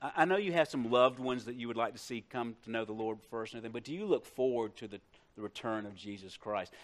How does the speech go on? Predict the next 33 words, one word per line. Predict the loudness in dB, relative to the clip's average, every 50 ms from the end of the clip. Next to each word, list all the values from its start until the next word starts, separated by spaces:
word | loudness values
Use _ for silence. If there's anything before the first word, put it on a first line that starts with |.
| -20 -12 -2
See, | 4 4
a | 6
non-believer | 8 8 8 8 6 6 6 8 8 8 6 6
doesn't | 6 6 6 6 4 2
do | 2 2 2
that. | 2 -2 -4 -4 -10 _ _ _ _ _ _ _ _ _ -10
A, | -8 -2 2
a | 4 6
non-believer | 10 10 10 10 10 8 6 6 6 6 6 6 4 2 0
would | 4 4 2 2
be | 4 0 0
in | 0
terror | -2 0 6 8 8 10 10 8 6
of | 4 0
the | -2
return | -6 -6 -6 -2 -2 -2 -2 -2
of | -6
Jesus | -6 -6 -6 -6 -6 -10 -12
Christ. | -10 -8 -6 -6 -6 -8 -10 -16 -20 -20 _ _ _ _ _ _ _ _ _ _ -6
He | -6 0
can | 2 6
no | 8 8
longer | 10 8 8 8 6 4
hide | 4 6 6 8 8 8 6 6 4
his | 2 0 -2 -2
guilt | 0 2 4 6 6 6 4
and | 2 -2
his | -2 -2
shame, | -2 -2 2 4 4 4 4 2 -2 -4 -8 -10
and, | -10 -10 -12 -10
and, | -6 -4 -4 -2 -2 -4 -6 -8 -8
and, | -8 -6 -6 -6 -4 -2
be, | 0 0 -2